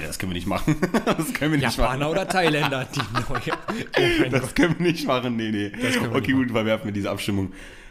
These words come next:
Speaker 1: Ähm, aber okay, krass. <laughs> Einfach mal so anstatt so M und M und Billigvariante einfach so <laughs> Japaner, Thailänder. Deutscher, nicht Deutscher.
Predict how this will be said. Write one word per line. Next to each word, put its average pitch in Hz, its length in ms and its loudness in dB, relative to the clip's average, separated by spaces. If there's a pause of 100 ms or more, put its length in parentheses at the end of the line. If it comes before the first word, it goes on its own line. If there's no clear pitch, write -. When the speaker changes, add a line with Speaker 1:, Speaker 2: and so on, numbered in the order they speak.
(100)
Speaker 1:
Ähm, 104 560 2
aber 98 220 4
okay, 107 160 0
krass. - 400 -2 (1120)
<laughs> 117 60 -4 (540)
Einfach 110 200 0
mal 113 120 4
so 113 100 0
anstatt 107 340 0
so 104 240 -2 (480)
M 113 180 2
und 113 100 4
M 131 300 2
und 113 300 0
Billigvariante 131 680 2
einfach - 160 0 (180)
so 147 60 2 (220)
<laughs> - 180 -6
Japaner, 101 720 0
Thailänder. 82 420 -4 (220)
Deutscher, 101 640 0
nicht 98 200 -2
Deutscher. 82 380 -4